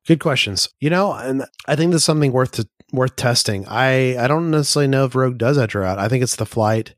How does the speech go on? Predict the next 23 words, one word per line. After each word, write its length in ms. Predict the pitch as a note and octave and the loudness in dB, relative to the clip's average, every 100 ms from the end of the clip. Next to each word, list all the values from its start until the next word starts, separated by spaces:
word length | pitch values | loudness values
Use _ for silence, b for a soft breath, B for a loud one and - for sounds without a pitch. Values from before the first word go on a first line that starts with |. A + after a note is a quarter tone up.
| _ - | _ -6
like 180 | A#2 | -4
you 60 | A#2+ | -2
said, 220 | - A#2 | -2 0
the 80 | A2+ | 0
mobility. 720 | G#2+ G2+ A2 A2+ A#2 A2+ A2+ _ - | 0 0 2 2 2 0 -2 _ -10
I 40 | |
think 200 | - A#2+ | -4 -4
the 80 | A2 | -4
charge 800 | - - A#2+ A2+ A2+ B2+ - - - - | -4 -2 2 2 2 0 -4 -6 -14 -4
is 200 | A2+ A2 | 0 0
something 340 | B2+ A2+ B2+ | 0 0 2
that 160 | B2 B2 | 2 0
we're 680 | B2 B2+ B2 B2 A#2+ A#2+ B2+ _ D#3 | 0 2 4 2 2 -2 -8 _ -6
strongly 420 | - C3+ B2+ C3 | -2 2 2 2
considering 360 | C#3 A2+ C#3 C#3+ | 2 2 2 0
with 120 | C#3 | 0
Rogue. 280 | D3 D#3 C#3 | 0 0 0
I 120 | B2 | 0
do 180 | A#2+ C3 | 2 2
like 220 | C3 - | 0 0
the 280 | B2+ A#2 A2 | 0 0 0
innate 260 | G#2+ A#2 | 0 -2
defense 640 | G#2+ - A2+ A#2 - - | -4 -4 -4 -2 0 -2